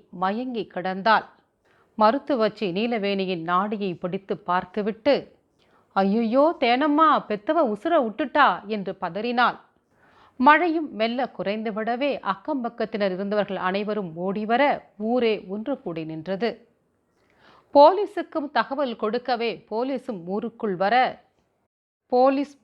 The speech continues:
பல முறையாக விசாரித்து பார்த்தாலும் மர்மம் வெளியே தெரியவே இல்லை. குழந்தை மருத்துவச்சியிடமே இருக்க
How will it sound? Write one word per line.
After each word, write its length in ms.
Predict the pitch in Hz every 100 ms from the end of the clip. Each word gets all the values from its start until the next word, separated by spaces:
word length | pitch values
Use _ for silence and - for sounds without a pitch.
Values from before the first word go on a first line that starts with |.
| _
பல 280 | 214 214 220
முறையாக 580 | 220 247 254 262 269
விசாரித்து 680 | 208 185 240 240 254 247 247
பார்த்தாலும் 680 | 202 226 226 - 247 262 294 185 185
மர்மம் 400 | 202 208 254 170
வெளியே 400 | 175 202 226 220 160 -
தெரியவே 440 | 190 214 202 226 233
இல்லை. 300 | 190 190 208 - _ _ _ _ _ _
குழந்தை 420 | - 330 349 320 285
மருத்துவச்சியிடமே 1040 | 196 220 285 294 302 269 269 247 233 233 240 208
இருக்க 340 | 202 240 233